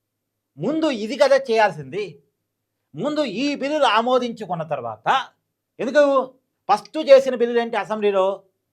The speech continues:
తెలంగాణలో బీసీలకి నలభై రెండు శాతం వి-, వి-, విద్యా ఉపాధి అవకాశాల్లో, అలానే రెండో బిల్లు లోకల్ బాడీ ఎన్నికల్లో కదా. లోకల్ బాడీ ఎన్నికల్లో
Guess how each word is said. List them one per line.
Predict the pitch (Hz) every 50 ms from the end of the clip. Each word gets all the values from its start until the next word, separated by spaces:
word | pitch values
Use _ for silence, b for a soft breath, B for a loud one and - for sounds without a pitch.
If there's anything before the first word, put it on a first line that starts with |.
| _ _ -
తెలంగాణలో | 170 185 220 247 254 254 254 233 214 196 180 170 180 233 254 247
బీసీలకి | 156 175 220 226 226 233 226 220 220 208 180
నలభై | 160 147 156 156 185
రెండు | 196 202 196
శాతం | 180 196 202 196 - 240 233 240 _ _ _ _ -
వి-, | 131 160 190 - - - 135
వి-, | 135 156 175 180 160 143 135 123
విద్యా | 120 113 147 160 160 156 160 240 233 240 226 - -
ఉపాధి | 180 170 165 196 196 202 202 214
అవకాశాల్లో, | 196 196 190 196 196 185 196 190 196 214 247 247 - 165
అలానే | 170 180 196 208 254 277 269 262 - _ _ _ _ _ _ -
రెండో | 185 220 254 269 254
బిల్లు | 208 240 247 294 285 - - - _ _ _ _ 170
లోకల్ | 202 247 254 247 220 202
బాడీ | 196 185 175 220
ఎన్నికల్లో | 214 180 139 - - 123 107 107 - _ _ _ _ _ _ _ _ _ _ _ _ _ _ -
కదా. | 233 254 262 247 233 240 226 - - _ _ _ 127
లోకల్ | 143 220 269 269 285 285 285
బాడీ | 277 269 262 262 254
ఎన్నికల్లో | 247 247 240 240 254 254 254 247 240 240 240 233 233 233 -